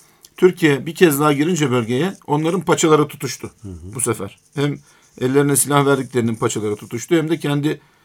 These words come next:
Speaker 1: e, asıl, e, ülkelerin paçaları tutuştu. Ne oldu? Trump'tan, e, Rex Tillerson'a kadar Amerika ayağa kalktı.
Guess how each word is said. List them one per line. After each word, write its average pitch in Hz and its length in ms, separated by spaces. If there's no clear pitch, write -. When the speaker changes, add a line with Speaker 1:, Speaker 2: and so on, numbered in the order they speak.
Speaker 1:
e, 117 420
asıl, 143 300
e, 135 40
ülkelerin 135 440
paçaları 110 420
tutuştu. - 280
Ne 147 60
oldu? 165 360
Trump'tan, 165 580
e, 117 120
Rex 156 240
Tillerson'a 123 400
kadar 143 300
Amerika 135 360
ayağa 135 360
kalktı. 143 420